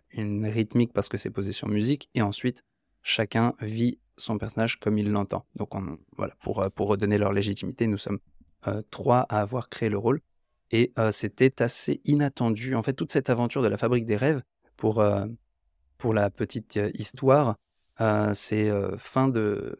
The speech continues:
fin de confinement. Euh, on est encore très, très, très ancré, euh, dans, dans le, dans la covid dix-neuf, euh, qui, qui fait vraiment partie intégrante de,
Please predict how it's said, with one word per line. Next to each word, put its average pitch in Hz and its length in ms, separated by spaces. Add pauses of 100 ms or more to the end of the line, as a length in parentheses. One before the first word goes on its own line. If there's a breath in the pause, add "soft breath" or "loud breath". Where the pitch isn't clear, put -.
fin - 240
de 139 60
confinement. 127 960
Euh, 107 260
on 104 200
est 107 60
encore 110 340 (100)
très, - 240
très, - 180
très 110 240
ancré, 110 440
euh, 98 180 (340)
dans, 104 540
dans 101 240
le, 98 340
dans 104 120
la 98 80
covid 104 220
dix-neuf, 113 640
euh, 95 140
qui, - 320
qui - 160
fait - 120
vraiment 107 220
partie - 240
intégrante 110 380
de, 104 200